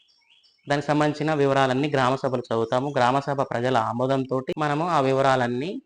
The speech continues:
తీర్మానం చేసుకొని గవర్నమెంట్‌కి స-, ఆ, పంపిస్తాం. ఈ కార్బన్ క్రెడిట్ అనేది అయోరా సంస్థ అనేది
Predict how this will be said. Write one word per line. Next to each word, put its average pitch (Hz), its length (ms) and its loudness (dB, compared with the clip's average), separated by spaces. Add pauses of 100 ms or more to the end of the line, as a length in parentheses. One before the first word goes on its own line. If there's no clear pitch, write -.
(420)
తీర్మానం 127 380 -4
చేసుకొని 117 560 -6 (1080)
గవర్నమెంట్‌కి 123 480 -8
స-, - 260 -10
ఆ, 131 100 -4 (400)
పంపిస్తాం. 127 500 -4 (180)
ఈ 165 160 -2
కార్బన్ 147 420 0
క్రెడిట్ 160 400 -2
అనేది 123 300 -2
అయోరా 151 400 2
సంస్థ 143 320 -8
అనేది 117 280 -4